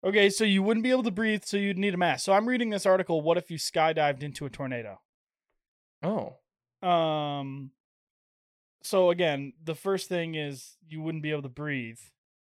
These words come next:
Speaker 1: So if you had, <laughs> so it says, "So let's hope you don't stay in there long. If you do, you'll quickly pass out.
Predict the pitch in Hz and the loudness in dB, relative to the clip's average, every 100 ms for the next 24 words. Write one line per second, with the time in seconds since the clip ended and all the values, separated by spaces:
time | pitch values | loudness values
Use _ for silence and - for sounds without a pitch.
0 | _ _ _ _ _ _ _ 160 151 143 | _ _ _ _ _ _ _ -4 -4 -6
1 | 165 160 196 190 190 185 - - 208 196 | -6 0 4 4 4 0 -10 -4 0 2
2 | 196 175 165 - - 202 190 190 220 208 | 2 0 -2 -8 0 2 2 0 -4 0
3 | 226 214 208 196 196 - 185 175 160 165 | 0 0 0 -2 -2 0 0 0 -4 -2
4 | 156 143 156 151 170 165 165 156 147 170 | 0 0 -4 -10 -10 -8 -6 -4 -4 -8
5 | - 147 147 131 - 123 95 | -8 -8 -4 -6 -6 -10 -10